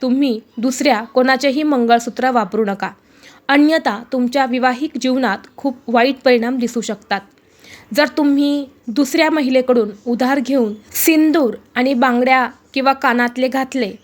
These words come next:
तर तुम्ही काळजी घेतली पाहिजे आणि तुम्ही या गोष्टी कोणाकडूनही घेऊ नयेत किंवा तुमच्या मेकअपच्या वस्तू देखील इतर दुसऱ्या कोणालाही देऊ नयेत.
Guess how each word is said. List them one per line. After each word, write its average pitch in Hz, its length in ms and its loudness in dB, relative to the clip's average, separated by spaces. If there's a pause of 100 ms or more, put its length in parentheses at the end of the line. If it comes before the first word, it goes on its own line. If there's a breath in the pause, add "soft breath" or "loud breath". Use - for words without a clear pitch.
(520 soft breath)
तर 277 140 6 (100)
तुम्ही 277 340 0
काळजी 247 400 0
घेतली 285 340 -2
पाहिजे 226 400 -2 (680 loud breath)
आणि 262 300 0 (100)
तुम्ही 254 300 0
या 285 140 2
गोष्टी 247 460 -4 (180)
कोणाकडूनही 262 880 0 (320)
घेऊ 269 260 0
नयेत 240 340 0 (140)
किंवा 254 320 0 (480 loud breath)
तुमच्या 302 340 2
मेकअपच्या 277 560 0
वस्तू 254 320 -4
देखील 240 400 -2 (300)
इतर 247 300 0
दुसऱ्या 254 340 0
कोणालाही 226 520 0
देऊ 214 280 0
नयेत. 196 240 -4